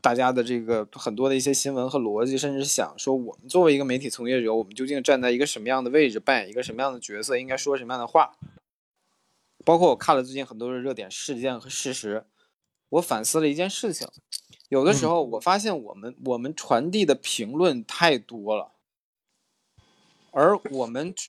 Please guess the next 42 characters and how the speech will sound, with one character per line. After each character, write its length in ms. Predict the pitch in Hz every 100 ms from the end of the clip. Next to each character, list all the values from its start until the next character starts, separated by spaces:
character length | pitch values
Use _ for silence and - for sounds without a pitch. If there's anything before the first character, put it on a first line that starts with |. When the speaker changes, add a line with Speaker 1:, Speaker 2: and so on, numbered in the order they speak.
| -
Speaker 1:
做 200 | 226 175
到 180 | 180
的 100 | 160 147
信 240 | - 190
息 120 | 165
传 340 | 185 - 127 175
播 160 | 214
太 200 | 220 196
少 280 | 156 - 52
了。 140 | 71 - _ _ _ _ _ _ _ _
Speaker 2:
你 160 | 131
说 180 | 127 185
的 80 | 180
这 80 | 160
个 80 |
传 220 | 131 127 135
递 120 | 160
评 200 | - 113
论 220 | 147 127
是 320 | - 131 107
传 300 | 101 - 120
递 120 | 151 131
咱 160 | 110
们 100 | 131
自 160 | 160 175
己 160 | 95
的 140 | - 113
评 200 | 120 95
论 300 | 101 95 90
去 160 | -
输 180 | 123 160
出， 300 | 165 196 190
还 200 | 180 95
是？ 360 | 98 107 98 82 _ _ _ _ _ _ _ _ - -
Speaker 1:
对， 200 | 151 - _ - - - - _ -
就 80 |
是 180 | 226 208 - _
你， 240 | - 147 - _
你 120 | 151
发 200 | - 226
表 240 | 185 92
的 220 | 104 139